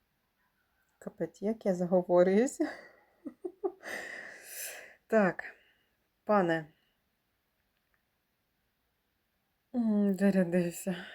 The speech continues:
Але під ним таке класне комбо. Кайф. Все, дякую, до побачення. Ну що, сьогодні пощастило.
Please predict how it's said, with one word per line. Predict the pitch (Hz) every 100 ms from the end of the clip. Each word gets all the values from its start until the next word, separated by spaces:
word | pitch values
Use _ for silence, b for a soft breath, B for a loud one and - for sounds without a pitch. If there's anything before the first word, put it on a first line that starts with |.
| -
Але | 190 196
під | 202 190 185
ним | 196 180 - _ -
таке | 196 180 _ - 214 180 _
класне | - 202 196 185 170 - - - - _
комбо. | - 269 269 262 254 214 - - 196 _ _ _ _ _ _ _ _ _ _
Кайф. | - 160 180 190 175 - - - _ _ _ _ _ _ _ _ _
Все, | - - 160 160 156
дякую, | 160 151 - 160
до | 170
побачення. | 185 175 - 185 - 208 - _ _ _ _ _ b b b b b b b b b b b b b -
Ну | 330
що, | 311 - 185 160 160
сьогодні | - 330 359 339
пощастило. | 320 302 311 302 285 - 311 294 208 156